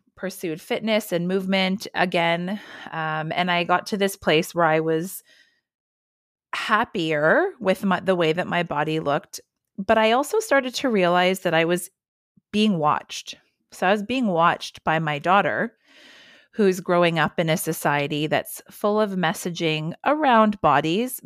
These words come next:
but specifically for girls and women. I know, I, I know that, um,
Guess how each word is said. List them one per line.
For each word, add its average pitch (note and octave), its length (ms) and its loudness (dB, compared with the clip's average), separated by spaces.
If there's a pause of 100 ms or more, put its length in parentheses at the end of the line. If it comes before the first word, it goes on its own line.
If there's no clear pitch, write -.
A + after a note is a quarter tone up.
but - 260 0
specifically G#3 1000 0
for E3+ 480 -2
girls D#3 800 0 (320)
and F3+ 220 -2
women. D#3 260 0
I F3+ 120 2
know, G3+ 300 2
I, G3 240 2 (220)
I F#3+ 160 2
know F3+ 260 2
that, F#3 260 0 (180)
um, E3 280 0